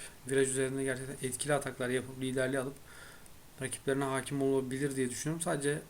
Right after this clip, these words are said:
tek şüphe son koşusundaki başarısızlık ve doksan günlük ara ne durumda, bir sağlık durumunun ne durumda olduğunu tam kestiremediğim için, e, kendi ş-, yani büyük şablonumda tek olarak önermeyeceğim ama çift tekli olarak bile oynayabilirsiniz güvenirseniz. E,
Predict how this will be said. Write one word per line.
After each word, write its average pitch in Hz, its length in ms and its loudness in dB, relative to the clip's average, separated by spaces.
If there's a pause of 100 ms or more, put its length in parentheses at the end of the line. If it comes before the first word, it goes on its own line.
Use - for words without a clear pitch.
(120)
tek 160 180 0
şüphe 135 240 0
son 151 240 6
koşusundaki 135 640 2
başarısızlık 131 680 0
ve 120 100 -4
doksan 135 300 4
günlük 123 300 0
ara 120 240 -6 (640)
ne 147 140 4
durumda, 127 420 0
bir 127 100 2
sağlık 127 580 4
durumunun 131 320 0
ne 131 120 0
durumda 131 240 -2
olduğunu 127 260 -4
tam 127 180 -2
kestiremediğim 123 760 2
için, 139 220 -2 (840)
e, - 60 -6 (240)
kendi 127 240 0
ş-, - 180 -2 (180)
yani 120 300 -6
büyük 143 180 0
şablonumda 117 560 -2
tek 127 180 -4
olarak 143 220 -2
önermeyeceğim 117 480 2
ama 117 200 -2 (220)
çift 151 220 0
tekli 123 260 -2
olarak 113 340 -2
bile 131 80 2
oynayabilirsiniz 123 600 2
güvenirseniz. 117 640 0 (460)
E, 131 260 2